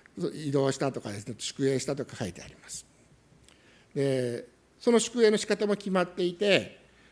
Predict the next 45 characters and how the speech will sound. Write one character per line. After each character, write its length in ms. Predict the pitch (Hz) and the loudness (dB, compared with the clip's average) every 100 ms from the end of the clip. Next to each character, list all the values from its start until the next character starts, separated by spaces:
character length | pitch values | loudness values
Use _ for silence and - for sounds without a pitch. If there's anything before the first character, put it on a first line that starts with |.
| _ _ | _ _
え 600 | - 120 113 110 110 - - - - _ - | -6 -4 -4 -6 -8 -10 -12 -20 -20 _ -12
ー、 40 | 294 | -6
イ 40 | |
ス 100 | 190 | 2
ラ 60 | 233 | 4
エ 20 | |
ル 40 | 202 | 4
の 40 | |
人 120 | - | 4
た 60 | 175 | 2
ち 80 | 175 | 2
が、 80 | |
あ 40 | 151 - - - 110 123 127 127 - | 0 -2 -20 -16 -10 -8 -8 -10 -12
ー、 20 | - | -4
い 140 | 156 | 2
る 320 | 156 151 - - - - - | 4 2 -2 -20 -20 -20 -10
一 240 | 170 - | -8 -2
番 200 | 226 247 | 4 4
中 220 | 240 233 220 | 4 2 2
心 300 | 214 202 214 | 2 2 4
に、 340 | 202 101 - - _ _ _ - | 2 0 -8 -20 _ _ _ -8
え 260 | 69 - - | -6 -6 4
ー、 40 | |
会 160 | 180 175 | 6 8
見 180 | 185 | 6
の 80 | 175 | 6
幕 260 | 160 156 160 | 4 4 4
屋 180 | 151 147 | 4 2
と 100 | 104 | -4
い 40 | |
う 20 | |
神 180 | - 160 | -2 0
様 160 | 117 110 | 0 0
を 20 | |
礼 160 | 135 | 0
拝 160 | 139 139 | 2 0
す 140 | - | -2
る 80 | 131 | -6
場 80 | 123 | -4
所 160 | 135 117 | -4 -4
が 80 | |
あ 60 | 90 | -6
り 100 | 98 | -14
ま 100 | - | -14
す。 180 | - | -14